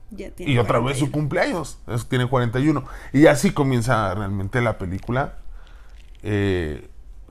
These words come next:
Speaker 2: creo que no es como contarles más porque, pum, ya sí se vendrían los spoilers, eh, muy fuertes, pero está bien bonitilla. La neta, al principio piensas que es una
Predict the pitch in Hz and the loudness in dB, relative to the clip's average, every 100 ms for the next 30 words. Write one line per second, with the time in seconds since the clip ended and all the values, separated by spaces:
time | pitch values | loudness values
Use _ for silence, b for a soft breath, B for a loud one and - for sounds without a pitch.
0 | - - - - - - - - - 117 | -16 -18 -18 -18 -18 -20 -18 -16 -8 -4
1 | 107 110 110 - 131 107 113 131 143 139 | 0 0 0 2 0 2 2 4 4 2
2 | 143 160 - - 143 123 117 135 151 123 | 2 0 0 -4 -4 -4 -2 0 2 2
3 | 113 123 120 - 151 151 135 131 139 - | 2 0 -2 -6 -8 -6 -4 -4 -4 -2
4 | 123 139 208 123 120 127 175 208 - B | 2 4 4 4 4 4 2 -2 -6 B
5 | B B B B B - - 151 147 151 | B B B B B -4 6 8 8 6
6 | 151 156 151 127 - 123 117 104 123 135 | 4 4 4 2 2 2 4 4 4 2
7 | - 190 147 131 143 170 160 147 139 127 | 2 0 0 0 2 0 0 0 -2 -4
8 | 127 127 139 | -4 -2 -2